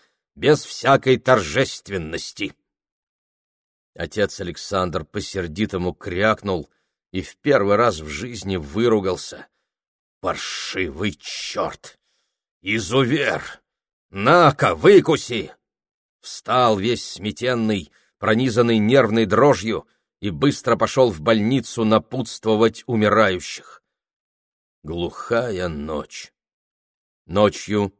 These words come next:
летели телеграммы ротмистра губернатору и в Петербург. Выдержки из телеграммы. Около четырёх часов пополудни рабочие предприятий Громова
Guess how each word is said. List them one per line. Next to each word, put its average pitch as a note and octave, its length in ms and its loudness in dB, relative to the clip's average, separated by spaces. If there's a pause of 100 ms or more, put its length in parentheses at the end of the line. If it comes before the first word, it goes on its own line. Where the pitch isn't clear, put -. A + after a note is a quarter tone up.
(180)
летели G#2 480 0
телеграммы G2+ 720 2
ротмистра G#2 640 2
губернатору G2+ 760 0
и A2+ 180 -4
в - 80 -20
Петербург. G2 600 -2 (560)
Выдержки C#3 720 2
из B2 420 -6
телеграммы. F2 840 -4 (1700)
Около D3 440 8
четырёх D3 540 4
часов C#3+ 480 4
пополудни C3+ 840 4 (480)
рабочие C#3+ 720 6
предприятий C3+ 800 4
Громова B2 760 6